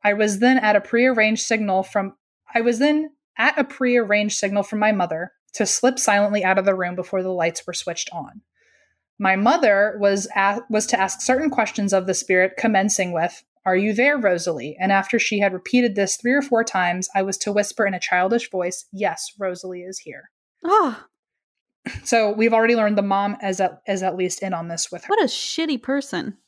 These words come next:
Speaker 1: "If I remember correctly, Madame first visited our home for a sitting about two days after the Crystal Palace fire. The seance went without a hitch, and I waited in the hall after Madame and my parents had entered the room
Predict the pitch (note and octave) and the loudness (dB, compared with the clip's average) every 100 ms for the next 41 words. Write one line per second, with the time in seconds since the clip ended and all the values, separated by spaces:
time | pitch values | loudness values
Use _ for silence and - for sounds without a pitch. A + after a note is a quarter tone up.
0 | _ _ _ _ - _ - - _ - | _ _ _ _ -20 _ -20 -20 _ 0
1 | E4 - - B3+ A#3+ G#3+ G#3 G3+ G#3 F3+ | 0 0 -2 0 0 0 0 0 2 0
2 | - G3 G3 A3 - - _ G#3+ G3 A3 | 0 -2 -2 -4 -12 -20 _ 0 2 2
3 | B3 G#3+ G#3 - A3+ C4+ C#4 G#3 G3+ G3+ | 2 2 -2 0 2 4 2 0 0 0
4 | G#3 G#3 G3 G3 G3+ F#3+ F#3+ G#3 F#3+ F#3 | 0 2 2 2 0 -2 -2 0 0 0
5 | F#3 - F#3+ F#3 F3 D#3+ - - D#4 C#4 | -4 -4 -4 -2 -2 -2 -4 -2 2 4
6 | A#3+ A#3 F#3 F#3 G3+ F#3+ F#3 F#3 F#3 - | 4 2 0 0 2 4 2 0 -2 -2
7 | G#3+ - G3+ G3+ F3+ F3+ - E3 C3+ - | -2 0 0 2 0 0 -2 -6 -8 -12
8 | - _ _ - - - - G3+ G3+ B3 | -20 _ _ -20 -20 -16 -6 -2 0 2
9 | B3 B3+ B3 A3 A3 G3+ F#3+ G3 B3 G3 | 4 4 2 0 -2 -2 -2 0 2 2
10 | F#3 - - - G#3 G3+ F#3+ F#3+ G#3+ A#3+ | 0 0 -2 0 0 2 2 2 2 4
11 | B3+ B3+ G3+ G3+ F#3 - A#3 G3+ F3+ F3+ | 4 4 4 4 0 0 0 2 0 -2
12 | G3 _ _ _ G3 G3 F#3+ G3 G#3+ G3+ | -10 _ _ _ 2 4 4 0 -2 -2
13 | F#3+ F#3 F#3+ F#3 - A#3+ C#4 - G#3 F#3+ | 0 0 -2 -4 -2 2 2 2 2 0
14 | F#3+ G3+ G3 F3 D#3 A3 C#4 | -2 -2 -2 -4 -4 -2 -2